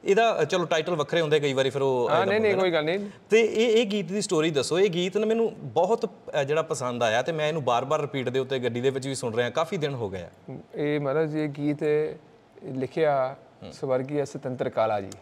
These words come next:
Speaker 1: ਓਏ ਹੋਏ ਹੋਏ ਹੋਏ, ਅੱਛਾ ਜੀ।
Speaker 2: ਹਾਂਜੀ, ਮਾਲਕ ਉਹਦੀ ਰੂਹ ਨੂੰ ਸ਼ਾਂਤੀ ਬਖਸ਼ੇ।
Speaker 1: ਵਾਹ।
Speaker 2: ਤੇ ਇਹ ਗੀਤ ਮੇਰੇ ਕੋਲ ਕੁਛ, ਸੱਚ ਦੱਸਾਂ ਵੀ ਪੰਦਰਾਂ ਸਾਲ ਦਾ, ਪੰਦਰਾਂ
Speaker 1: ਕਿਆ ਬਾਤ ਹੈ।
Speaker 2: ਤੇ ਸੋਲਾਂ ਸਤਾਰਾਂ ਸਾਲ ਮੈਨੂੰ
Speaker 1: ਅੱਛਾ ਜੀ,
Speaker 2: ਉਦੋਂ ਦਾ
Speaker 1: ਅੱਛਾ,
Speaker 2: ਇਹ
Speaker 1: ਅੱਛਾ।
Speaker 2: ਮੇਰੇ ਕੋਲ ਹੈ ਗੀਤ।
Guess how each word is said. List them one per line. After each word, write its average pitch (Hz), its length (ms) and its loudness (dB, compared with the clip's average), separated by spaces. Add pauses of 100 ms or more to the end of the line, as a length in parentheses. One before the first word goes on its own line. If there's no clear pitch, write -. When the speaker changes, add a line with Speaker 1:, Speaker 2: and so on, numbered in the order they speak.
Speaker 1:
ਓਏ 180 160 -8
ਹੋਏ 165 200 -6
ਹੋਏ 131 160 -8
ਹੋਏ, 104 120 -14 (100)
ਅੱਛਾ 185 240 -6
ਜੀ। 196 120 -6
Speaker 2:
ਹਾਂਜੀ, 110 340 -4 (200)
ਮਾਲਕ 120 380 -8
ਉਹਦੀ 120 280 -6 (240)
ਰੂਹ 131 160 -8
ਨੂੰ 131 100 -8
ਸ਼ਾਂਤੀ 123 380 -8
ਬਖਸ਼ੇ। 120 300 -6
Speaker 1:
ਵਾਹ। 95 160 -4 (380)
Speaker 2:
ਤੇ 165 160 -8
ਇਹ 170 220 -2
ਗੀਤ 160 320 -8
ਮੇਰੇ 147 320 -6
ਕੋਲ 147 220 -6
ਕੁਛ, 151 280 -10 (1400)
ਸੱਚ 139 200 -6
ਦੱਸਾਂ 143 280 -6
ਵੀ 165 100 -4
ਪੰਦਰਾਂ 143 420 -4
ਸਾਲ 135 260 -4
ਦਾ, 127 120 -4 (800)
ਪੰਦਰਾਂ 139 360 -2
Speaker 1:
ਕਿਆ 107 200 -4
ਬਾਤ 180 260 -10
ਹੈ। - 60 -12 (300)
Speaker 2:
ਤੇ 139 160 -6 (400)
ਸੋਲਾਂ 143 240 -8
ਸਤਾਰਾਂ 123 320 -2
ਸਾਲ 117 180 -8 (420)
ਮੈਨੂੰ 113 140 -6
Speaker 1:
ਅੱਛਾ 117 200 -6
ਜੀ, 101 140 -14
Speaker 2:
ਉਦੋਂ 117 220 -8
ਦਾ 113 80 -12
Speaker 1:
ਅੱਛਾ, - 120 -14
Speaker 2:
ਇਹ - 240 -20
Speaker 1:
ਅੱਛਾ। 110 280 -10
Speaker 2:
ਮੇਰੇ 107 220 -10
ਕੋਲ 107 220 -8
ਹੈ 98 120 -12
ਗੀਤ। 98 180 -14